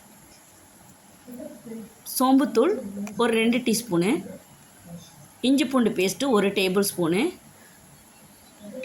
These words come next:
சோள மாவு, கார்ன்ஃப்ளவர்னு சொல்லுவாங்கள்ல, அது ஒரு டேபிள் ஸ்பூன் எடுத்திருக்கேன். அரை டீஸ்பூன் டேபிள் சால்ட்டு, ஒரு அரை லெமனு, அவ்வளோதான். இதுக்கு வந்து அரிசி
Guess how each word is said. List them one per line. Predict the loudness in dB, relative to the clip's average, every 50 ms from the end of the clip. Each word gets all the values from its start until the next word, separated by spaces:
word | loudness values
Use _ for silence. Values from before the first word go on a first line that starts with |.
| -14 -12 -8 -6 -6 -6 -6 -8 -12 -12 -12 -12 -12 -12 -14 -14 -14 -16 -14 -14 -16 -16 -16 -18 -20 -20 -20 -20 -18 -18 -18 -18 -18 -20 -20 -20 -20 -20 -20 -20 -20 -20 -20 -18 -16 -16 -16 -14 -16 -16 -18 -20 -20 -20 -20 -20 -20 -20 -20 -14 -8 -6 -2
சோள | 2 2 4 4 4 4 4 4
மாவு, | 4 2 2 0 -2 -4 -6 -14 -20 -8 -2 2
கார்ன்ஃப்ளவர்னு | 2 2 2 2 0 0 0 2 0 0 2
சொல்லுவாங்கள்ல, | 2 2 2 2 2 0 2 2 2 2
அது | 2 4 4 4
ஒரு | 4 2 2 2
டேபிள் | 2 2 2 2 0 0
ஸ்பூன் | 0 -2 -2 0
எடுத்திருக்கேன். | -2 -2 -4 -4 -4 -2 -2 -2 -2 -4 -6 -12 -20 -20 -16 -6 -2 0 2
அரை | 2 2 0 0 0
டீஸ்பூன் | 0 0 0 -2 0 0 0 0 0 -4 -12 -18 -20 -12 -4 -2
டேபிள் | 0 0 2 2 0 0 0
சால்ட்டு, | 0 -2 -2 -2 -2 -2 -2 -2 -4 -6 -8 -18 -20 -20 -10 -4 0 0
ஒரு | 2 2 2 2 2
அரை | 2 0 0 0 0
லெமனு, | 0 0 0 0 0 -2 -2 -2 -2
அவ்வளோதான். | 0 0 0 0 0 2 2 2 2 0 -4 -8 -18 -10 -4 -2
இதுக்கு | -2 0 0 2
வந்து | 2 2 2 2
அரிசி | 2 0 0 0 2 2